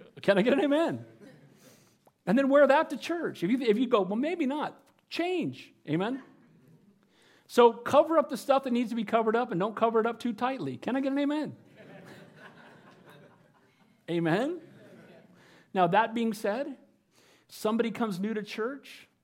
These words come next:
they may not know the Lord, and they be dressed in a way that might be inappropriate. We don't mention it. We don't bring it up. We just love them in Jesus' name. Can I get an amen to that? Amen. There was a church that I know of, Chris knows of it, where the pastor kinda lost his way,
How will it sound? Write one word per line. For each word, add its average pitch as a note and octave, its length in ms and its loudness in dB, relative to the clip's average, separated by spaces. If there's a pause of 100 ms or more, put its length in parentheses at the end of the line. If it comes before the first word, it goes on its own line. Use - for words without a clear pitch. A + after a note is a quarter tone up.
(160)
they F#3 120 -10
may G3 140 -4
not F#3+ 200 -8
know F#3 160 -2
the F3 80 -4
Lord, G3 520 -8 (560)
and C#3+ 80 -2
they E3+ 60 0
be F#3+ 100 -2
dressed E3+ 360 -10
in F#3 60 -6
a F3 40 -4
way F3 180 -4
that E3 100 -6
might D#3+ 220 -8
be F3 100 -12
inappropriate. E3+ 800 -6 (400)
We F3 100 -2
don't D3+ 240 0
mention F3+ 360 -4
it. G3+ 120 -8
We D#3+ 80 -2
don't E3 180 -4
bring D3+ 200 -2
it D3 80 -2
up. D#3 160 -4
We D#3 60 -4
just A#2+ 160 -10
love C3+ 220 -2
them C#3 100 -6
in A#2+ 60 -6
Jesus' B2 340 -8
name. A2+ 180 -8
Can C3 120 -8
I C#3 40 -4
get C#3 140 -6
an C#3 60 -4
amen A#2+ 200 -4
to A#2+ 60 -6
that? A2+ 60 -6
Amen. G2+ 140 -12 (1200)
There A#3 140 -2
was C#4+ 100 -4
a C#4+ 60 -6
church - 300 -6
that A3+ 120 -4
I A3+ 100 0
know A#3+ 260 0
of, F3+ 240 -2 (640)
Chris - 260 -12
knows E3+ 240 -4
of E3 80 -4
it, A3+ 200 -8 (420)
where F#3+ 160 2
the F#3 80 0
pastor A#3 500 -6
kinda G#3+ 340 -8
lost G3+ 360 -2
his B3+ 180 -8
way, D#3+ 260 -2